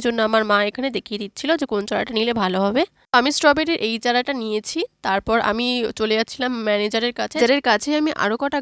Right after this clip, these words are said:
গাছ কিন্তু চয়েস করে রেখেছিলাম। আমি এখন সেই সব কটা গাছ নিয়ে সেখানেই যাচ্ছি। দেখো, এই গাছগুলোই কিন্তু আমি চয়েস করেছি আর এই গাছগুলোই আমি কিনেছি। এই গাছটা যে দেখছো, এটা হচ্ছে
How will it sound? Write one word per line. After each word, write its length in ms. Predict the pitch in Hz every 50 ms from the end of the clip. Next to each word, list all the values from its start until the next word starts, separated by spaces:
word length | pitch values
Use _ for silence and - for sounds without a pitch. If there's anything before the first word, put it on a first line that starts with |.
| 254 220
গাছ 140 | 190 190 - -
কিন্তু 180 | - 214 240 302 320 -
চয়েস 220 | 254 233 196 196 - - -
করে 140 | 254 240 240 220 214
রেখেছিলাম। 380 | - 240 220 - 277 302 320 349 349 330 262
আমি 120 | 254 262 269 240
এখন 160 | - - 262 254 -
সেই 120 | - 226 226 214
সব 120 | 226 208 - -
কটা 180 | 220 220 233 226 226
গাছ 120 | 208 208 -
নিয়ে 120 | 294 294 285 - -
সেখানেই 340 | 214 - 220 208 240 262 269 240
যাচ্ছি। 320 | 202 - - - - 359 240 - _ _ _ _ _ _ - 190 185
দেখো, 160 | 165 - - - - - 226
এই 80 | 262 262 247
গাছগুলোই 420 | 262 262 240 - 262 269 262 294 285 302
কিন্তু 180 | 277 262 247 262 254
আমি 80 | 254 285 - 247
চয়েস 220 | 202 180 208 - - -
করেছি 300 | 254 233 240 247 - - 330 320 262
আর 80 | 214 202
এই 60 | 208 214 220
গাছগুলোই 380 | 220 208 - - 240 240 254 254 247
আমি 100 | 254 262 -
কিনেছি। 360 | 226 202 202 202 196 - - 349 - _ _ _ _ - 254
এই 60 | 269 254 269
গাছটা 240 | 262 262 - 285 285 302
যে 60 | 311 277 269
দেখছো, 240 | 233 240 - - 427 392 285
এটা 120 | 233 247 226
হচ্ছে 160 | 226 - -